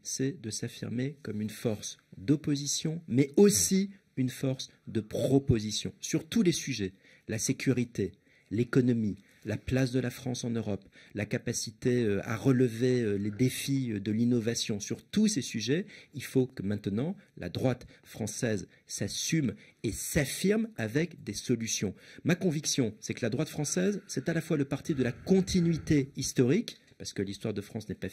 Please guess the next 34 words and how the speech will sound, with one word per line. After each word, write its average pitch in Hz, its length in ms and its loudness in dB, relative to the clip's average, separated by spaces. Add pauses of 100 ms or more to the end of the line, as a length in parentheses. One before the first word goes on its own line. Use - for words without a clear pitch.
finie, 165 240 -2
nous 160 100 -4
sommes 95 260 -6
une 101 100 -2
nation, 143 420 -4 (500)
et 160 360 4
aussi 202 520 6 (140)
le 131 100 0
parti 147 320 0
des 131 460 2
innovations 180 640 6
positives. 135 540 -2 (200)
Il 139 120 -4
faut 220 200 0
qu'on 160 160 -6
se 151 140 -2
saisisse 156 400 0
de 143 60 -8
ces 127 200 -4
innovations, 139 480 0
par 101 160 -6
exemple 131 320 -2 (160)
le 113 100 0
défi 127 340 2
de 131 60 0
l'intelligence 120 640 -2
artificielle, 127 800 -4 (240)
par 117 160 -2
exemple 135 300 -2
la 123 80 0
préoccupation 135 760 2
écologique, 147 560 0 (300)
par 131 160 0
exemple 139 400 0